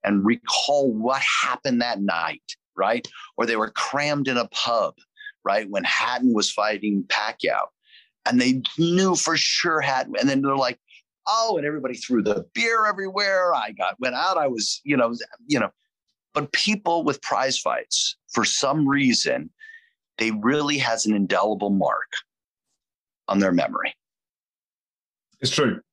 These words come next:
Speaker 2: It's true. People will remember where they were when Joshua lost at the weekend. It will, it will stick in the memory. Um,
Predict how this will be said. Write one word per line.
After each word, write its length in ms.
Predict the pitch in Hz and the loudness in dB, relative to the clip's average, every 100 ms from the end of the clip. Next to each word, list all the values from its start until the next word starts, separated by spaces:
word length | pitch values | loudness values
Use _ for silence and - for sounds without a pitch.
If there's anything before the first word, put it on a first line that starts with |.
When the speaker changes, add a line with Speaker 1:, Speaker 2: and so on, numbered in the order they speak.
| _ 123 | _ 0
Speaker 2:
It's 120 | 120 | 0
true. 180 | 151 120 | 0 0
People 260 | 185 160 | 0 2
will 80 | 180 | 2
remember 360 | 175 180 180 170 | 2 2 2 2
where 200 | 175 170 | 2 2
they 120 | 170 | 2
were 240 | 170 170 | 2 0
when 180 | 170 160 | -2 -2
Joshua 400 | 185 185 - 123 | 0 2 2 0
lost 300 | 104 101 - | 0 -4 -2
at 80 | 113 | 2
the 40 | |
weekend. 520 | 117 120 113 143 95 | 2 2 0 0 0
It 80 | 113 | 2
will, 240 | 131 120 117 _ _ _ - | 2 2 -2 _ _ _ -4
it 60 | 131 | 0
will 120 | 120 | 2
stick 320 | - 147 131 | 0 -2 -2
in 100 | 131 | 0
the 60 | 123 | 2
memory. 380 | 131 117 82 - _ _ _ - | 2 0 -2 -6 _ _ _ -2
Um, 440 | 151 165 170 160 | 0 0 -2 -4